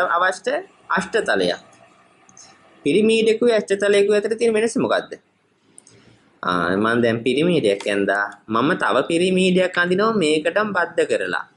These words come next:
හැබැයි අනිත් පැත්තට. ඒ කියන්නේ චතුරස්‍ර මූණත් දෙක එකට මූණට මූණ ගැටෙන විදියට.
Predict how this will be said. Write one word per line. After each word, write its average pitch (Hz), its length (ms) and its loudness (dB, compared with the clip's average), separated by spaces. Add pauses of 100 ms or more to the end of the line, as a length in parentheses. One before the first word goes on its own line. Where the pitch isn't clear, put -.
(640)
හැබැයි 135 240 2
අනිත් 147 240 0
පැත්තට. 107 280 -2
ඒ 113 120 2
කියන්නේ 147 280 -2
චතුරස්‍ර 151 500 -2
මූණත් 165 400 -2 (360)
දෙක 147 180 2
එකට 185 300 0 (500)
මූණට 151 280 2
මූණ 147 260 2
ගැටෙන 139 300 0
විදියට. 92 580 -2